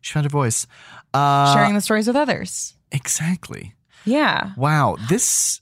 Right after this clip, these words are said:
Speaker 1: oh,
Speaker 2: Also,
Speaker 1: sorry.
Speaker 2: uh, something from The Mummy too, of like, uh, it's old and now it's,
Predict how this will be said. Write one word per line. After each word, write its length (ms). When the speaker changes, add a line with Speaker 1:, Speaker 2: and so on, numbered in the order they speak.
Speaker 1:
oh, 60
Speaker 2:
Also, 120
Speaker 1:
sorry. 300
Speaker 2:
uh, 20
something 240
from 140
The 60
Mummy 240
too, 260
of 320
like, 300
uh, 320
it's 160
old 420
and 140
now 220
it's, 380